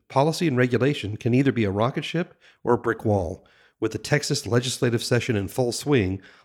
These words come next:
Austin Next has pulled two of our legislators away from their duties to talk Texas, innovation, and how they try to find that balance. Our guests for this episode are Representative Giovanni Capriglione.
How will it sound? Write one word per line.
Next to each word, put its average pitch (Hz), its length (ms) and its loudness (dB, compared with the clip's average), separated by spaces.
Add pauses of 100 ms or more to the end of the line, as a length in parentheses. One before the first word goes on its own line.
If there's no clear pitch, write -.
(120)
Austin 139 400 0
Next 143 300 2
has 147 100 -6
pulled 147 300 -6
two 247 380 0
of 101 80 -6
our 104 100 0
legislators 101 640 -2 (320)
away 131 240 4
from 190 140 -2
their 180 80 4
duties 131 340 0
to - 60 -16
talk 101 260 -4
Texas, 143 540 -2 (360)
innovation, 120 720 4 (280)
and 123 140 -2
how 131 180 0
they 147 100 2
try 120 220 0
to 117 40 0
find 104 320 -2
that 95 200 -4
balance. 113 540 -4 (440)
Our 110 140 -2
guests 139 340 -2
for 131 80 -4
this 120 160 0
episode 113 420 -2
are 113 400 -2 (320)
Representative 117 560 2
Giovanni 107 540 0
Capriglione. 120 800 0